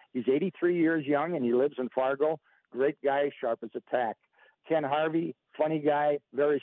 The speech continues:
smart. Lead guitar for Billy Joe Spears. Did three years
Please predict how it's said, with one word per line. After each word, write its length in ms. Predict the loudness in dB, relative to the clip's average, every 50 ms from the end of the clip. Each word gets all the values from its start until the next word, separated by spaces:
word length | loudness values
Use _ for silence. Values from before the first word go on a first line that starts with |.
| -6 -6
smart. 280 | -4 -2 -2 -2 -4 -6 _ _ _ _ _
Lead 160 | -2 0 0
guitar 400 | 0 -2 -2 0 0 0 0 -2 -2
for 120 | -4 -6
Billy 320 | -4 -2 -2 0 0 0 0
Joe 180 | 2 2 2 2 0 -4
Spears. 400 | _ 0 2 2 2 2 0 -2 -8 _ _ _ _ _ _ _ _
Did 140 | -2 -2 -2 -2 -2
three 160 | -2 0 2
years 240 | 2 2 2 0